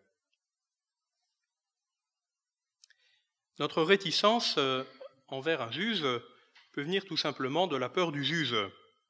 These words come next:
Est-ce qu'il est impartial ? Est-ce qu'il est intègre ? Est-ce qu'il est juste ? Dans l'Évangile selon saint Matthieu,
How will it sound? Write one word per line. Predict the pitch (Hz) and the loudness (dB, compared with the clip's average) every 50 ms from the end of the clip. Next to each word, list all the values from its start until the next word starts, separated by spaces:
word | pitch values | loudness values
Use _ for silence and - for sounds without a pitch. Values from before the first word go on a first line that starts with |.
| _ _ _ _ _ _ _ _ _ _ _ _ _ _ _ _ - | _ _ _ _ _ _ _ _ _ _ _ _ _ _ _ _ -14
Est-ce | 139 131 - | -10 -10 -8
qu'il | - 147 147 | -6 -6 -6
est | 160 156 147 | -6 -4 -6
impartial ? | 135 123 151 - - - 220 196 160 123 107 104 95 - - - _ _ _ _ _ _ _ _ _ _ _ _ _ _ _ - - | -6 -6 -4 -4 -2 2 4 4 4 2 0 -6 -8 -10 -14 -20 _ _ _ _ _ _ _ _ _ _ _ _ _ _ _ -16 -14
Est-ce | 117 - | -14 -12
qu'il | - - 139 131 | -12 -10 -6 -4
est | 131 131 131 139 | -4 -4 -2 0
intègre ? | 160 170 170 - 214 196 151 - 131 117 113 101 98 - _ _ _ _ _ _ _ _ _ _ _ _ _ _ _ _ _ _ _ _ _ _ _ - | -2 0 2 2 2 4 4 2 0 -2 -6 -6 -8 -10 _ _ _ _ _ _ _ _ _ _ _ _ _ _ _ _ _ _ _ _ _ _ _ -12
Est-ce | - 120 - - | -8 -8 -8 -6
qu'il | - 147 175 | -2 0 0
est | 180 | 2
juste ? | 175 214 233 208 - - - - 117 104 101 - _ _ _ _ _ _ _ _ _ _ _ _ _ _ _ _ _ _ _ _ _ _ _ _ _ _ _ _ _ _ _ _ _ _ _ _ _ _ _ _ | 2 2 0 -2 -2 -4 -6 -4 -4 -4 -6 -8 _ _ _ _ _ _ _ _ _ _ _ _ _ _ _ _ _ _ _ _ _ _ _ _ _ _ _ _ _ _ _ _ _ _ _ _ _ _ _ _
Dans | - 127 135 | -10 -6 -4
l'Évangile | 143 143 151 151 143 147 175 170 143 | -4 -2 -2 -2 -2 0 -2 -2 -2
selon | - 147 139 135 | -2 -4 -4 -2
saint | - - 143 | -2 -2 -2
Matthieu, | 131 131 131 - - 202 226 247 233 240 | -2 -2 -4 -2 0 0 0 0 -2 -6